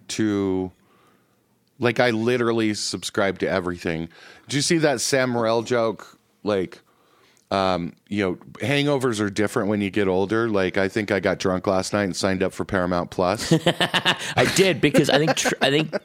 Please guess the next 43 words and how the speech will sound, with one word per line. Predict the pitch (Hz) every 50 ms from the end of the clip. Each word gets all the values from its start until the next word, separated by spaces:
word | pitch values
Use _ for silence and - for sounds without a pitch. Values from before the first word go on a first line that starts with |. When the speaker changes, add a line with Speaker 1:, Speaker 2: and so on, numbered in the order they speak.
| - -
Speaker 2:
Trevor | - - 170 151 175 175 180 175
told | - - 147 143 123
me | 123 117
that | 117 117 110 90 87
joke | 107 107 107 104 101 - -
too, | - - 135 135 127 104
because | 104 104 - 113 107
I | 107
was | 107 107
watching, | - 107 107 110 110 - 107 107 104 104 104 - - - - - - - - - - - -
um, | 101 107 101 98 90
I | 104 107
was | 123 131 120 147
in | 143
SpongeBob | 143 - - 131 127 123 117 - 123 120 -
the | 107 127
Musical | 147 185 180 156 135 131 107
last | 95 95 92 92 - - 98
week. | 90 82 80 80 -
I | 87 87
played | - - 104 98 98
guitar. | 101 98 - - 113 92 80 73 80 95 107 - _ _ _ _ _ _ _ -
Speaker 1:
Right. | 113 175 185 147
Speaker 2:
And | 110 117 123
he | 127
Speaker 1:
We | 127 139
Speaker 2:
told | 151 143 139
Speaker 1:
have | 160 165
Speaker 2:
me | 156
Speaker 1:
got |
Speaker 2:
to | 151 139
Speaker 1:
to |
talk | 123 - 135 147
Speaker 2:
watch | 139 -
Speaker 1:
about | 90 78
Speaker 2:
it. | -
Speaker 1:
that. | - - - -
Speaker 2:
He | - - 113 117
told | - - 139 131 127
me | 147 143
to | 139 131
watch | 113 127 156 165 - -
it | - 87 101 - -